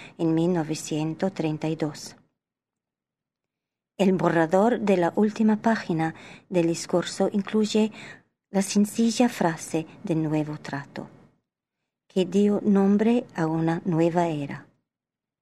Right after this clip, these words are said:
Encontramos también una nota escrita a mano por Franklin Delano Roosevelt,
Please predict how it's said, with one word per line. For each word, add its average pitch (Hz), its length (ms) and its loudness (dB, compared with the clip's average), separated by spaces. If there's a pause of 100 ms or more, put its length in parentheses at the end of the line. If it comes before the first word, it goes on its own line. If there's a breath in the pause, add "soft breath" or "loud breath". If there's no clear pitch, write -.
(140)
Encontramos 269 600 6
también 190 600 2
una 190 160 4
nota 208 280 4
escrita 233 520 0
a 202 40 4
mano 175 460 2
por 165 160 -6
Franklin 175 440 0
Delano 175 360 0
Roosevelt, 175 580 -2